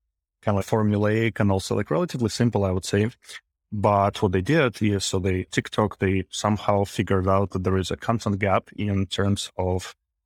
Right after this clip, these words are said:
this particular topic. And so they created this very short videos, which is, "Are you ready to become American citizen? What is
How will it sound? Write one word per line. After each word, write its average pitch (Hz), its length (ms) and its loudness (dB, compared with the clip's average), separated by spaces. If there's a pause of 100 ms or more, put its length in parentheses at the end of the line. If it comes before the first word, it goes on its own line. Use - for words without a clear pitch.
(100)
this 104 120 -2
particular 98 720 0 (160)
topic. 127 320 -2
And 92 100 0
so 101 160 0
they 98 120 2
created 110 280 -2
this - 140 -4
very 113 240 2
short 117 240 0
videos, 104 480 0
which - 160 -2
is, 90 140 -4
"Are 95 120 2
you 123 260 2
ready 110 360 0
to 95 640 -2 (460)
become 90 320 -2
American 98 400 0
citizen? 98 500 0
What 104 160 4
is 120 400 0